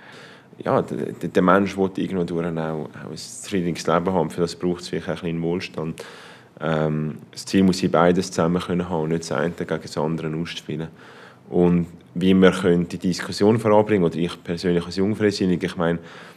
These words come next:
wir sind acht Jahre fast jeden Tag <laughs> am Podium oder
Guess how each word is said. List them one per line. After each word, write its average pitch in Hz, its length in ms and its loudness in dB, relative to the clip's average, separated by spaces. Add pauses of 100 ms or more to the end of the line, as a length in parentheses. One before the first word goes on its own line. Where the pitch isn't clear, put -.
(360)
wir 95 80 0
sind 90 180 2
acht 92 280 6
Jahre 101 220 8
fast 98 220 4
jeden 101 280 4
Tag 98 340 4 (100)
<laughs> 92 120 -4
am 92 300 -2
Podium 104 460 0
oder 90 300 0